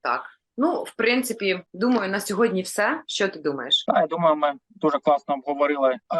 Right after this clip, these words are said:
Speaker 2: <laughs> ман-, маніпулятивний ринок, е, сек, е, ну, у нас, е, вся система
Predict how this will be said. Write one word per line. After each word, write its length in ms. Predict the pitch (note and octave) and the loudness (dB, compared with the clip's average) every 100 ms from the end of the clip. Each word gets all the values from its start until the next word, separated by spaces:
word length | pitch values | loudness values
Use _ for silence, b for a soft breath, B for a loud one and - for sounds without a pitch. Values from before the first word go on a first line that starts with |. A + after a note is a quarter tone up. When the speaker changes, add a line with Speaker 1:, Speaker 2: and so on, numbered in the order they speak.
| D#3 | 2
Speaker 2:
<laughs> 260 | G3 E3+ F#3 | 2 2 0
ман-, 180 | F3 G3+ F3+ | 2 0 0
маніпулятивний 800 | G3 F#3 G3 F#3 - F#3 E3+ E3 | -2 -2 -2 -2 0 -2 0 4
ринок, 440 | G#3+ F#3+ E3 - | 6 6 4 0
е, 360 | D3+ D3 C3 B2 | 2 4 4 2
сек, 400 | - F#3 G3 - | -2 0 0 -2
е, 460 | D#3+ D3 C3+ C3 B2+ - | -4 -2 -2 -2 -2 -4
ну, 400 | G3+ G#3+ G3+ F3 | 2 4 4 2
у 40 | D#3+ | 2
нас, 420 | D#3+ D#3 - D#3 | 2 0 -4 -2
е, 180 | C#3+ C3 | 0 -2
вся 560 | - D#3 C#3 C3 B2 - | 2 2 2 0 0 -6
система 640 | - D#3 - D#3+ C#3+ B2+ | -14 -14 0 2 4 2